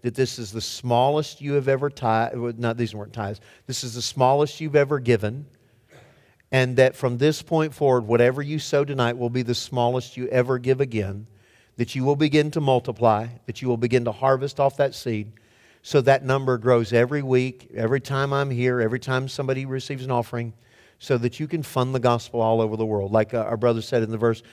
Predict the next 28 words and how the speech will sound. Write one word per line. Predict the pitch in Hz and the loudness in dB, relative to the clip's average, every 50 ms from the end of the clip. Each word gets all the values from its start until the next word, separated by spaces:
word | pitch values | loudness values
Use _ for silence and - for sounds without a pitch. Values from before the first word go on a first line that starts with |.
| - - _ _ | -20 -20 _ _
that | - 117 - 135 | -6 -4 0 2
you | 127 | 2
have | 131 123 120 | 2 2 2
an | 120 | 0
abundance | 120 110 107 113 127 131 127 107 104 104 - - | -2 -2 0 0 0 2 0 -2 -4 -6 -8 -10
for | - - 113 104 | -8 -6 -2 -2
every | 113 113 107 110 104 | 0 -2 -2 -2 -4
good | 110 107 101 | -4 -4 -4
work | 104 98 95 - - - | -4 -6 -6 -8 -8 -6
there | - 110 101 | -4 -4 -4
in, | 101 101 101 - | -4 -6 -8 -8
uh, | - 110 104 101 101 | -6 -4 -4 -4 -6
Second | 101 - - - - 117 104 | -8 -12 -6 -4 -4 -4 -4
Corinthians | 98 - 110 101 98 107 107 98 98 101 | -6 -10 -10 -10 -10 -10 -12 -12 -10 -10
nine, | 98 98 95 - - | -10 -10 -10 -12 -14
right? | - 95 98 104 - _ _ _ _ _ _ - - _ _ _ | -14 -12 -12 -14 -14 _ _ _ _ _ _ -20 -20 _ _ _
So, | - - 175 156 147 135 - - - - _ _ _ _ _ _ _ _ _ _ _ _ _ _ _ _ _ _ _ - - | 0 4 6 6 6 4 0 -6 -20 -20 _ _ _ _ _ _ _ _ _ _ _ _ _ _ _ _ _ _ _ -16 -14
but | 160 107 131 175 196 185 139 107 110 - - - _ - - - - _ _ - | -2 4 6 8 8 8 6 2 0 -4 -12 -20 _ -20 -20 -20 -20 _ _ -16
how | - - 233 339 403 415 | -8 -4 -2 0 2 4
does | 370 240 202 160 120 117 | 6 6 6 4 4 4
that | 139 165 160 139 - | 4 4 4 4 0
happen? | - - 139 143 139 135 131 131 - 95 95 98 98 - - 117 120 117 _ _ _ _ _ _ _ _ _ _ _ _ _ _ _ _ _ _ _ _ _ - 120 | -4 -6 -4 -2 0 0 0 -2 -4 -10 -12 -12 -16 -20 -20 -20 -20 -20 _ _ _ _ _ _ _ _ _ _ _ _ _ _ _ _ _ _ _ _ _ -16 -2
Does | 117 151 165 160 151 135 135 135 | 4 6 6 6 6 4 0 -2
money | 151 165 190 214 240 247 240 220 | 2 2 2 2 2 0 0 0
rain | 190 170 175 175 175 175 165 147 | 2 4 4 4 4 2 -2 -4
from | - - 156 147 135 127 110 | -2 -2 -2 -2 -2 -2 -2
the | 117 107 | -2 -2
sky? | - - - - - 151 147 156 170 190 202 220 220 240 226 | -4 -4 -8 -2 0 2 2 2 2 0 0 -2 -4 -8 -12